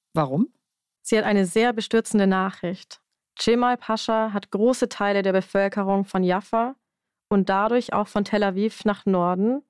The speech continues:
Speaker 2: nach Galiläa evakuieren lassen. Den Bürgermeister von Tel Aviv, Meir Dizengoff, sogar nach Damaskus. Das weckt natürlich sofort Assoziationen an das Schicksal der Armenier.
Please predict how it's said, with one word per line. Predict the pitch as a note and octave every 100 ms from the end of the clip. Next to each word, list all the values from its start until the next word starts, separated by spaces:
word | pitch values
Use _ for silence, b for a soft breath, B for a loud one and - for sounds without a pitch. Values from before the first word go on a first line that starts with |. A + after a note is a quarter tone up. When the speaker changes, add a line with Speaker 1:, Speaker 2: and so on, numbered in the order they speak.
| _
Speaker 2:
nach | G3+ F#3+
Galiläa | F#3+ G3 G3+ G3 F3 E3
evakuieren | F3 E3+ E3 F3+ F3+ F3 E3+
lassen. | E3 E3 E3+ E3 F#3 - _ _ _ _ _ _ _ _ _ _ _ _
Den | G#3 G3
Bürgermeister | G#3 A#3+ A#3+ A#3 B3 A#3+
von | -
Tel | G3 G3
Aviv, | F3 E3+ A3+ C#4 - _
Meir | F#3 F#3 G3 F#3+
Dizengoff, | G3 G#3+ B3 A#3 A#3+ C4 _ _ _ _ _ _ -
sogar | G#3 G3 G#3
nach | A3+
Damaskus. | - A3 G#3+ - - - - - _ _ _ _ _ _ _ _ _ _
Das | G#3 -
weckt | A3+
natürlich | G3+ G3 G#3 F#3+
sofort | - F#3+ - G#3 A3+
Assoziationen | - G#3 G3 - F#3+ - - G#3 G3 F3+
an | F3+
das | F3+ F3
Schicksal | - G#3+ - F3 E3+
der | F3 -
Armenier. | F3+ F#3 F#3+ E3 D#3+ F#3